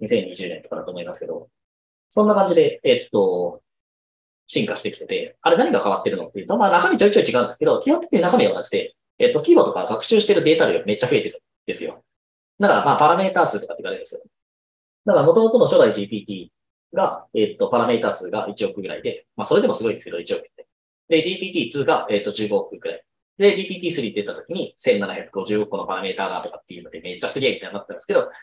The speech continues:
ジーピーティーフォーはさらにそれが大きくなる可能性がある。まあ、てか多分大きくなるらしいんですけど。まあ、パラメータ数増えるとどうなるかっていうと、まあまあ、精度が上がるっていうことで。まあ、一概にパラメータ数が多い方がいいっていうわけじゃないんですけど、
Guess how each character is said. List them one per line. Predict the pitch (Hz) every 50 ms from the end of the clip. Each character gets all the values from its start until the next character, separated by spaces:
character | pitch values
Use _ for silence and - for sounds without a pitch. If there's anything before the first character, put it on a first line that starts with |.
| _ _ -
ジ | - 156
ー | 160 156
ピ | 165
ー | 160 165
テ | 170
ィ | 160
ー |
フ | - 185
ォ |
ー | 151 117
は | 104 98
さ | - 190
ら | -
に | 104 -
そ | -
れ | 101 104
が | 120 - - - -
大 | 117 110
き | -
く | - 117
な | 92 87
る | 87
可 | - 95
能 | 110
性 | - 196
が | - -
あ | -
る。 | - _ _ _ _ _ _ _ _ _ _ _ _ _ -
ま | 214
あ、 | -
て | -
か | - 208
多 | 208 196
分 | 196 202 202
大 |
き | - -
く | - 170
な | 165 165
る | - - - _ _ _ _ _ _ _ _ _
ら | - 104
し | - 127
い | 110
ん | -
で | -
す | -
け | -
ど。 | - - _ _ _ _ _ _ _ _ _ _ _ _ _ _ _ _ _ _ _ _ _ _ _ _ _ _ _ _ -
ま | 208 180
あ、 |
パ | 180 196
ラ | 247
メ | 277 302
ー | -
タ | 320 269
数 | - - 120 110
増 | - - - 139
え | 139
る | 131 -
と | 110
ど | 101 123
う | 139
な | -
る | - -
か | -
っ | - -
て | -
い | 180 175
う |
と、 | - - - - -
ま | 226 247
あ |
ま | 190 165
あ、 | -
精 | - 233
度 | 190 -
が | - - 87
上 | -
が | 101 95
る | 107 -
っ | -
て | - 120
い |
う | -
こ | 101 95 -
と | -
で。 | _ _ _ _ _ _ _ _ _ _ _ _ _ _ _ -
ま | 208 -
あ、 | 311
一 | 349 - -
概 | 330 330
に | 311 320 233
パ | 262
ラ | 262 269
メ | 294 311
ー |
タ | - 320 262
数 | - - -
が | - - -
多 | - 196 208
い | 220
方 | - - -
が | - -
い |
い | 202 208 202
っ | -
て | 165
い | 202
う | 233
わ | 247
け | 240
じ | 208
ゃ | -
な | -
い | 214
ん | 202
で |
す | - -
け | -
ど、 | - - -